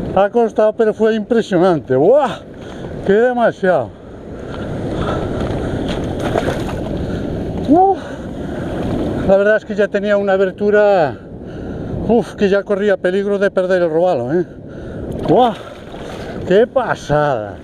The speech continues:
La peixión impresionante.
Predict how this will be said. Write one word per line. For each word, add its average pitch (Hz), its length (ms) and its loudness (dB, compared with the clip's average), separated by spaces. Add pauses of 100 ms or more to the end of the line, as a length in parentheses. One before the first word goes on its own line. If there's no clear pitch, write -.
(400)
La 180 220 4
peixión 226 680 2
impresionante. 190 1000 0